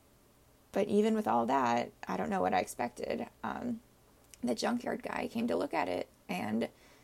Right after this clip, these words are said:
he took it for three hundred bucks. Um, that's what he deemed to be the value of this car. So that's a very interesting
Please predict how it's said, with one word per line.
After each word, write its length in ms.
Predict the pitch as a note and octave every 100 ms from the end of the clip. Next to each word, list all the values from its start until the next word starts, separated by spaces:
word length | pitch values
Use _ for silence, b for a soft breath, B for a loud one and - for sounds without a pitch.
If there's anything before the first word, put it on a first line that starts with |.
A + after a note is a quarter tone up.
| B B _ -
he 160 | G3
took 220 | G3 A3
it 100 | -
for 140 | - G#3
three 240 | A3+ -
hundred 240 | A3 C4+ A3+
bucks. 560 | E3+ - - - - - - - - -
Um, 260 | - - - -
that's 180 | G3+
what 100 | F#3
he 80 | G#3+
deemed 300 | G#3+ G#3+ B3
to 80 | A#3
be 80 | B3
the 100 | A#3
value 520 | - - - - A#3 -
of 120 | -
this 180 | A3+ -
car. 460 | - - - A#3+ A#3+ - B B B B B - - - - -
So 500 | - - - C#4 G#3+ - -
that's 220 | G#3 G3+ A3+
a 20 |
very 300 | - - A#3+
interesting 720 | A3+ - G#3+ - A#3+ A#3 A#3+